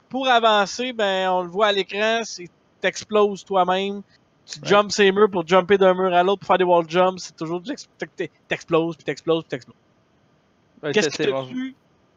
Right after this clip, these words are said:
Speaker 1: Ben, j'ai pas remarqué qu'est-ce qui te tue exactement
Speaker 2: L'eau.
Speaker 1: encore dans le
Speaker 2: L'eau
Speaker 1: jeu. Il y a, il y a,
Speaker 2: tue.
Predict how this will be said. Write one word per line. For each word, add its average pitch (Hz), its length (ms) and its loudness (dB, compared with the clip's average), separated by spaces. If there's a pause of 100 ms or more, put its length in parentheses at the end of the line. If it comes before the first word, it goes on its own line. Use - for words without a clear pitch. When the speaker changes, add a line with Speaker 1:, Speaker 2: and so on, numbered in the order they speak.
(120)
Speaker 1:
Ben, 175 100 4
j'ai 170 120 0
pas 214 100 2
remarqué 226 260 2
qu'est-ce - 180 -6
qui - 100 -16
te - 100 -20
tue 190 80 2
exactement 170 560 4
Speaker 2:
L'eau. 180 80 4
Speaker 1:
encore 175 220 0
dans 170 160 -2
le 147 80 -10
Speaker 2:
L'eau 165 160 2
Speaker 1:
jeu. 208 100 -8
Il 190 60 -4
y 170 40 2
a, 165 60 4
il 151 80 -4
y 156 60 -2
a, - 40 -6
Speaker 2:
tue. 151 80 -12